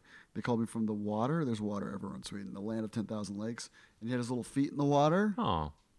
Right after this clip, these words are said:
Speaker 1: Huh. So I think he's doing good. Um, trying to plan a little summer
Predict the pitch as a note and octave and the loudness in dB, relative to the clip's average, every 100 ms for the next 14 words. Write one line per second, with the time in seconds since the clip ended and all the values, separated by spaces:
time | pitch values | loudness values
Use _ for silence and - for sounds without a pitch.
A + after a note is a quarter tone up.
0 | - F#3 D3 F#2 - _ _ _ _ _ | -2 2 2 0 -12 _ _ _ _ _
1 | - - C3+ C3+ C#3 D3 - G3+ F#3 D3 | -16 -4 0 2 0 -4 -8 -6 -4 -2
2 | A#2 B2 D3+ - - - - - - - | 0 2 0 -4 -20 -20 -20 -20 -20 -14
3 | B2+ C3 C3 B2+ B2+ B2+ B2+ B2 B2+ B2 | -6 -4 -4 -6 -6 -6 -6 -6 -6 -8
4 | - C3+ B2 C3+ C3 B2+ B2 A#2 - - | -10 -10 -8 -6 -6 -4 -4 -8 -10 -8
5 | C#3 C3+ C3+ C3 | -4 -2 -2 -6